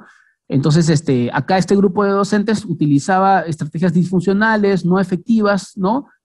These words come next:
Para, para, para trabajar con los testigos, ¿no? Y acá ya ellos, algunos de ellos inclusive no intervenían de manera concreta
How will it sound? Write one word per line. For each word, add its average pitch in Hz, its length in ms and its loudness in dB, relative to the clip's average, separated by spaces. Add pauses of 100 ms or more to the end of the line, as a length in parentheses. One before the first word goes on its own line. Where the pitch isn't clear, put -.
(140)
Para, 147 340 0
para, 131 320 -2
para 135 180 -2
trabajar 135 400 -2
con 175 140 0
los 160 120 0
testigos, 135 460 0
¿no? 147 120 -2
Y 160 100 0
acá 185 500 0 (300)
ya 180 280 2
ellos, 185 340 0
algunos 180 320 -2
de 190 80 0
ellos 202 180 -2
inclusive 180 400 -4
no 180 180 2
intervenían 208 580 2
de 147 80 -2
manera 156 320 -4
concreta 180 760 -2